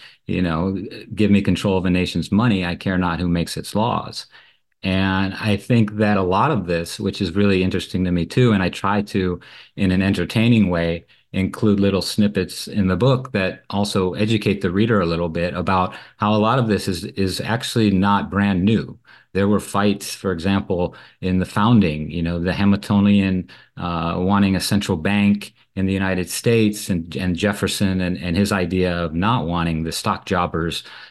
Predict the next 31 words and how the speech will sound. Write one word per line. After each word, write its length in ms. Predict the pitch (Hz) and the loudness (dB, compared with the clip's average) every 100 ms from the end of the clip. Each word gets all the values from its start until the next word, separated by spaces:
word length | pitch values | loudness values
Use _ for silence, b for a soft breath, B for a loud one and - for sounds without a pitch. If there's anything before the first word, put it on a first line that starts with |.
| _ | _
to 140 | 95 | -4
take 240 | 80 98 - | 0 -2 0
control 360 | 92 - 90 | 0 2 0
of 100 | 87 | 0
things. 400 | - 90 82 85 | 0 -2 0 -2
And 160 | 95 87 | -2 -2
of 100 | 82 | -4
course, 280 | - 95 - | -2 -4 -2
we 100 | 90 | -2
had 220 | 87 90 | -2 -2
a 40 | |
central 360 | 85 98 85 92 | -2 -2 -2 -2
bank 420 | 80 90 87 85 B B B - | 0 0 -2 -4 B B B -4
in 100 | 92 | 0
the 100 | 90 | 2
U 180 | 92 | 2
S 120 | 90 85 | 0 -2
for 140 | - | -6
twenty 320 | 82 95 87 | -4 -2 0
years. 560 | 85 127 127 120 104 - B B _ | 2 4 4 2 0 -6 B B _
The 100 | 104 | -8
charter 380 | - 98 92 92 | -2 0 2 -2
expired. 840 | - - 104 104 104 101 101 - | -4 -4 -2 2 2 2 2 -4
Um, 500 | 90 85 80 80 85 - | -6 -6 -4 -6 -8 -14
we 180 | 98 85 | -6 -4
had 120 | 92 | -2
a 40 | 87 | -2
second 380 | - 120 135 | -2 0 2
sec-, 460 | 104 - 92 82 - | 0 -2 -6 -8 -10
central 340 | - 92 92 | -4 -2 -2
bank, 420 | 78 82 80 82 | -2 -2 -2 -6